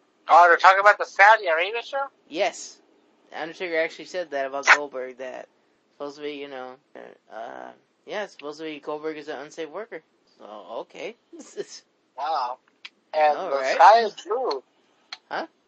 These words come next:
Speaker 1: And, and the sky is blue.
Speaker 2: And the
Speaker 1: And
Speaker 2: sky
Speaker 1: water
Speaker 2: is
Speaker 1: is wet.
Speaker 2: blue. The water is wet. And the grass is green.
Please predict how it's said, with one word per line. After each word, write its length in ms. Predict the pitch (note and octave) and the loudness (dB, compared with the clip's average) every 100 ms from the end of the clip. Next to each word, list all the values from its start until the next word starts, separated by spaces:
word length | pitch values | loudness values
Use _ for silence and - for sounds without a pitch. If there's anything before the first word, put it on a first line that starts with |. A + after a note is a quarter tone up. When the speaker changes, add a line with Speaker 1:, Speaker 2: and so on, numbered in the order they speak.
| _ _ _ - | _ _ _ 2
Speaker 1:
And, 280 | E3 D#3 - _ _ _ - | 4 4 2 _ _ _ -6
and 180 | F3 D#3 | -4 -4
the 80 | |
sky 420 | D3+ - E3+ F#3 F3+ | -2 6 8 8 2
is 100 | D#3+ | -6
blue. 360 | D3 E3+ D3+ C3+ _ _ | -10 -12 -12 -18 _ _
Speaker 2:
And 140 | D3 F#3+ | -12 -10
the 80 | D#3 | -8
Speaker 1:
And 80 | C3 | 0
Speaker 2:
sky 60 | |
Speaker 1:
water 200 | C3 - | 2 2
Speaker 2:
is 60 | - - | -2 -2
Speaker 1:
is 80 | |
wet. 180 | G3+ B3+ | 2 2
Speaker 2:
blue. 140 | E3+ G2+ _ _ _ _ _ | 2 -6 _ _ _ _ _
The 80 | A3 | -20
water 360 | G#3+ A#3+ - E4 | -16 -14 -14 -14
is 100 | D4 D4 | -16 -16
wet. 300 | D#4 C#4 - _ _ _ _ | -16 -16 -20 _ _ _ _
And 120 | D3 | -16
the 80 | E3 | -14
grass 360 | D#3+ E3+ G3+ - | -8 -8 -8 -14
is 100 | F#3 E3 | -20 -20
green. 260 | G3+ G3+ | -20 -20